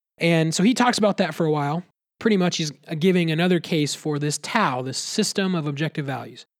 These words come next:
Chapter three, he's going to then get into a discussion of, like, a pure relativist who says, "No, I don't need objective values at all." It's not someone who is undermining objective value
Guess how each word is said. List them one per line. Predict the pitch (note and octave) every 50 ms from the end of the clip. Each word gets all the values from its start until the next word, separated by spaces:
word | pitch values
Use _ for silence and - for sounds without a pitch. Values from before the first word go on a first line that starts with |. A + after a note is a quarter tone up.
| _ _ -
Chapter | - G#3+ A3 A#3+ - A3 F3+
three, | D#3 - - - C4+ D#4 E4 D4+ F#3+ D#3 C#3+ C#3 E3+ F3+ E3+ -
he's | - F3+ F3+ E3+
going | F3 G3+ G#3 G#3+ G#3+ G#3 G#3 G3
to | - - G3+ F#3 F3+ F3 D#3
then | D3 G3+ A#3 C4 B3+ G3 F3 E3 D#3+ E3 E3+ D#3+ - _ _ _ _ -
get | E3 F#3+ F#3
into | F#3+ F#3 F3+ - - G3
a | F3+ F3
discussion | E3 D3 - - - F3+ D#3 D3+ - - D#3+ D3+ D3+ D3+ D3 -
of, | - D3 D3 D3 D3 C#3+ C3+ - - -
like, | E3 D#3 - D#3+
a | D3+ -
pure | - - - - - A#3 B3 C4 B3+ B3 B3+ B3 B3 A#3
relativist | F#3+ F3+ F3+ F#3+ F#3+ F3 D#3 C#3 - C#3+ A#2+ A2+ G#2+ - - - -
who | - F3 C#3+
says, | - - F#3+ F3+ E3+ E3 D#3+ D#3 D#3 D3 - - - _ _ _ _ _
"No, | F#3+ G#3 A3 A3 A3 G#3+ G#3+ G#3 G#3 G#3 G3+ G3 - _ _ _ _ -
I | E3+ F#3 G#3+
don't | G3+ B3+ C4 C4 A3 D#3+ G3
need | G#3+ G#3+ G#3 F#3
objective | F#3 E3 D3 E3+ F3 E3+ - - E3+ D#3 C3+
values | D#3+ D#3+ E3 E3+ E3+ E3+ E3 E3 D3+ C#3
at | D3+ D3+
all." | E3 D#3 C3+ A2+ G2+ A2 A#2
It's | - - -
not | D3+ F3 A#3 A#3 -
someone | - - G#3+ G#3 G#3 G#3 G3+ G3+ G3
who | F3+ - F#3 E3+ D#3+
is | D#3 D3+ D3 C3 - - _ _ _ _ _ _ _ _ D#3 F3
undermining | A3 B3+ D4 D4+ B3+ F#3+ E3 D#3 D3+ C#3 C#3 C#3 C3+ C3+ C3 C3 C3 C3
objective | B2+ B2 C3 B2+ B2 - - C#3+ B2+
value | C3 B2+ B2+ B2+ B2+ C3 C3+ C3+ C3+ C3+ C3+